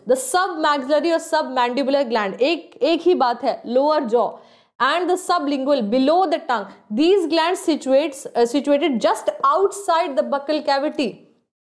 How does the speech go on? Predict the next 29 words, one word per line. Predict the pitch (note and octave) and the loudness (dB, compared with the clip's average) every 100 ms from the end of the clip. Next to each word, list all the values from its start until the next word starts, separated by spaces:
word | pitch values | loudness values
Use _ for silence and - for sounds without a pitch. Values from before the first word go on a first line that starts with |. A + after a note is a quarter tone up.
| _ - | _ -2
आपको | D4 F4 F4+ | 0 0 0
अगर | G4+ G4+ | 2 4
ये | G4+ | 2
लाइन | F4 C#4+ F4 D#4 | 2 0 0 2
बहुत | C#4 B3+ E4+ - | 0 2 0 0
ही, | D4 D#4+ | -2 0
अगर | A#3+ C4+ D4+ | 0 0 0
ऐसे | D#4 D#4 D#4+ D#4+ - - - | 0 0 0 -2 -6 -20 -2
हल्की | C#4+ C#4 E4 | 0 2 0
फुल्की | E4 D4 C#4+ D4+ | 2 0 2 0
महसूस | C4+ C4+ D4+ D4 | 0 0 0 2
हो | C4+ | 2
रही | C4 C4+ | 2 0
है | |
तो | C4+ | -2
कृपया | C#4 B3+ D4+ D4 | 0 -2 2 0
इसको | C4+ C#4+ | 0 -2
हल्के | B3 A3+ C4 | 0 2 0
फुल्के | A#3 A#3 A#3+ | 0 0 0
में | A#3+ A#3 | 0 0
ना | G#3 F3+ | 0 2
लें, | F#3+ D#4+ - - - _ - | 0 0 -6 -20 -20 _ 0
ये | F4+ | 2
बहुत | E4+ D#4 F#4 | 4 2 2
ही | F#4+ | 2
इंपॉर्टेंट | D#4 A#3+ A#3 G3 | 2 0 0 0
लाइन | E3+ E3+ | -2 -4
है। | F3 E3+ _ _ _ _ _ _ _ - | -10 -16 _ _ _ _ _ _ _ 0
कहता | A#3+ D4+ E4 | 2 2 2